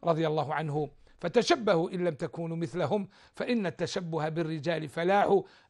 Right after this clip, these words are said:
أول مؤهل لحجز المقعد في الجنة القلب الطليق الحر،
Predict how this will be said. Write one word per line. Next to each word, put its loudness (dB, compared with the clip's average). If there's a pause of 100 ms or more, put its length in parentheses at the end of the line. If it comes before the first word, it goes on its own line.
(120)
أول 4
مؤهل -2 (340)
لحجز 4
المقعد 0
في -2
الجنة 0 (520)
القلب -6
الطليق -8
الحر، -12